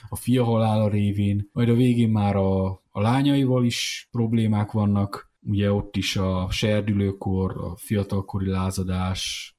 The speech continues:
meg azok az ellentmondások mind-mind a gyerekekben keresztül kerülnek felszínre.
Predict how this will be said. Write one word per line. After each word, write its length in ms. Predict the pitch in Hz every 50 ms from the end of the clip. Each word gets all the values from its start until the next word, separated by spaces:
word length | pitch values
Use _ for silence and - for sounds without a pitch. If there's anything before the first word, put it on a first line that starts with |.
| _ _
meg 220 | - 123 101 95 98
azok 220 | 98 101 95 -
az 120 | 107 101
ellentmondások 760 | 120 113 113 107 104 104 104 101 98 101 101 101 - - 95 -
mind-mind 420 | 110 104 101 98 95 95 92 90
a 300 | 95 - _ _ - -
gyerekekben 640 | 104 113 110 101 - 101 95 95 101 95 98 101
keresztül 480 | - - 104 95 92 - - - 98 92
kerülnek 440 | - - 98 95 95 92 92 95 _
felszínre. 760 | - 98 95 95 - - - 107 107 117 120 127 127 -